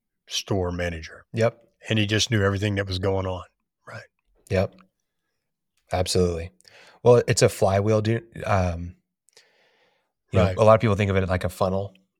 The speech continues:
Speaker 2: um, where it's, you know, oh, well, we get a lead and then they become an opportunity and then we sell them to become a customer and that goes down the funnel. Uh, really, it's like a flywheel where, you know, you, you've,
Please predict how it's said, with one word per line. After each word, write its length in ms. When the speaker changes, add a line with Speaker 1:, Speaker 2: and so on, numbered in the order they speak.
Speaker 2:
um, 540
where 280
it's, 540
you 100
know, 280
oh, 240
well, 140
we 100
get 120
a 60
lead 440
and 100
then 120
they 100
become 420
an 80
opportunity 720
and 100
then 220
we 100
sell 240
them 120
to 80
become 240
a 60
customer 640
and 160
that 200
goes 180
down 180
the 60
funnel. 420
Uh, 380
really, 240
it's 140
like 120
a 60
flywheel 720
where, 460
you 100
know, 60
you, 240
you've, 460